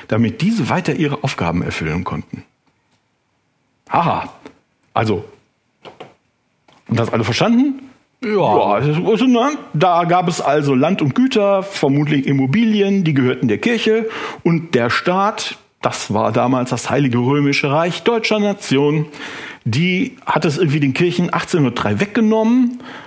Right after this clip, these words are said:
Speaker 1: und dafür muss die Bundesrepublik jetzt jedes Jahr Entschädigung zahlen.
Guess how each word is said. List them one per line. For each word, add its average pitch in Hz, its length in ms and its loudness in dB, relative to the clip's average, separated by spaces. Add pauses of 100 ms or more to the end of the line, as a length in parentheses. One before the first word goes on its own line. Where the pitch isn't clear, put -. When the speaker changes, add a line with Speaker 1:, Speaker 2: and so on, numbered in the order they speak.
(180)
Speaker 1:
und 170 260 0
dafür 165 260 0
muss 170 180 0
die 139 100 0
Bundesrepublik 139 960 0
jetzt 113 260 -2
jedes 113 300 0
Jahr 104 160 0
Entschädigung 98 560 -2
zahlen. 82 480 -4